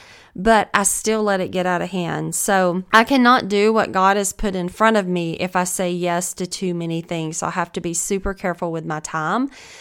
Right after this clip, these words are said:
and really think about what I say yes to. And I would encourage you to do the same thing. If you are overwhelmed because you have just said yes to too many things, pray.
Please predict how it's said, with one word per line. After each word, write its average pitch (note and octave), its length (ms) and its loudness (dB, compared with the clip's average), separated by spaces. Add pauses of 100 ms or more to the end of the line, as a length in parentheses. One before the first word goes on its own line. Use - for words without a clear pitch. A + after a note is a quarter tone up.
(120)
and A3 160 2
really G#3 220 2
think G#3 320 -2
about F3+ 300 -2
what F3 120 -2
I E3+ 120 -2
say E3 200 -6
yes E3 360 -6
to. E3+ 180 -4
And F#3+ 160 -8
I G#3 80 -2
would B3 120 0
encourage A3 500 -2
you G#3 100 -4
to F#3 80 -6
do F#3+ 140 0
the F#3+ 100 -4
same F3+ 320 -4
thing. E3 320 -6 (380)
If A3 200 -2
you B3 220 0
are G#4+ 220 2
overwhelmed G3 720 2
because F#3+ 320 -4
you G3 200 0
have G3+ 280 -4
just F#3+ 400 0
said F#3+ 260 0
yes E3+ 460 -2
to G3+ 100 -4
too F#3+ 240 -4
many F3+ 220 -2
things, F3+ 560 -4 (600)
pray. E3 720 0